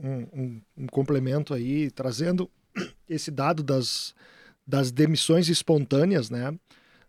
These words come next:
Eh, eu, eu, eu procurei uma informação aqui de uma pesquisa que foi feita ano passado, depois eu posso passar a, a referência, em novembro do, do ano passado,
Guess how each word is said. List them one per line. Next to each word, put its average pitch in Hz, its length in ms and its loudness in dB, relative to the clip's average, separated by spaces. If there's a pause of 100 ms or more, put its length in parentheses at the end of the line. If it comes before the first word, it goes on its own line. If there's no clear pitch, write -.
(120)
Eh, 120 380 -6
eu, 135 140 -4 (160)
eu, 147 120 -6 (280)
eu 120 100 -10 (180)
procurei 135 360 0
uma 175 140 2
informação 143 560 -2
aqui 139 240 -2
de 143 140 -4
uma 170 140 2
pesquisa 180 560 0
que - 80 -16
foi 170 120 0
feita 160 260 -2
ano 151 100 0
passado, 151 440 -2
depois 147 220 -2
eu 143 60 -2
posso 139 220 -8
passar 131 560 -6
a, 123 340 -10
a 113 40 -12
referência, 135 640 -2
em 151 40 -2
novembro 135 380 0
do, 139 220 -4
do 127 100 -8
ano 131 100 -6
passado, 131 460 -6